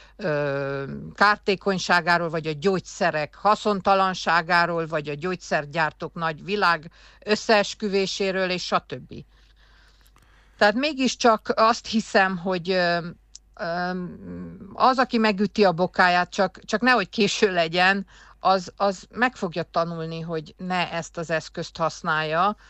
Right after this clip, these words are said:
Ö, remélem, hogy, ö, egyre többen jutnak el. Ö, olyanok, akiknek a bankszámlájáról re-, leemeltek egy-egy összeget, vagy akiket becsaptak, ö,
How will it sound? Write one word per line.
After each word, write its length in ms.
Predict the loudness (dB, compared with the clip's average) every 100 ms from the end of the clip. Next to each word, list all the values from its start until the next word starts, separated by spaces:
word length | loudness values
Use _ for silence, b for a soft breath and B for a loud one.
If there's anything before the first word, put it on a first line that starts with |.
| b b
Ö, 240 | -4 0 0 -4 -12 _
remélem, 800 | -2 2 4 4 0 2 2 2
hogy, 300 | -2 -2 0 0
ö, 480 | 2 2 -2 -6 -10 -14 _ _ _
egyre 280 | -2 2 2
többen 580 | 2 0 2 2 2 -2
jutnak 440 | -4 -6 0 0 4
el. 220 | 2 2 b b b 0
Ö, 160 | 0 0 -2
olyanok, 480 | 2 4 2 2 2
akiknek 480 | 2 0 0 0
a 120 | 0 2
bankszámlájáról 1200 | 4 4 2 2 2 2 2 2 0 -2 -4 -8 -14 -12 -4
re-, 100 | -2
leemeltek 840 | 2 2 2 2 0 0 0 -2
egy-egy 360 | -2 -4 -4 -4
összeget, 600 | -6 -2 -4 0 0 0
vagy 220 | -2 -2 -2
akiket 600 | -4 -6 -4 -4 -4 0
becsaptak, 800 | 0 2 0 0 2 2 2 -2
ö, 140 | -2